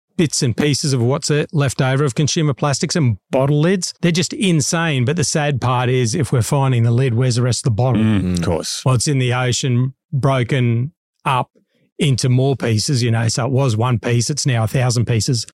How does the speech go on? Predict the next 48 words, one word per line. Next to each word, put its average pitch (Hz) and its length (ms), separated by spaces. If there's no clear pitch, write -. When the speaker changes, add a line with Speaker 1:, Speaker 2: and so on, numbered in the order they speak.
Speaker 1:
And 131 220
that's - 400
still 147 380
in 123 80
the 117 140
ocean 127 360
somewhere 135 340
'cause 113 200
we're 123 100
not 123 300
finding, 120 720
you 175 120
know, 123 160
we 135 140
do 139 160
find 139 260
a 139 40
lot 143 180
of 123 60
bottles, 143 380
but 131 240
when 139 200
you 120 60
find 156 240
the 131 40
bottle, 127 240
the 123 60
lid's 123 220
attached. 123 500
Speaker 2:
Mm. 110 180
Speaker 1:
So 123 440
I 120 120
think 135 320
the 127 100
lids 113 260
were 120 300
number 127 340
two 131 260
or 123 80
number 117 200
three 127 320
on 120 100
the 113 100
items 123 380
we 127 120
found 139 360
there. 143 220
Speaker 2:
Mm. - 40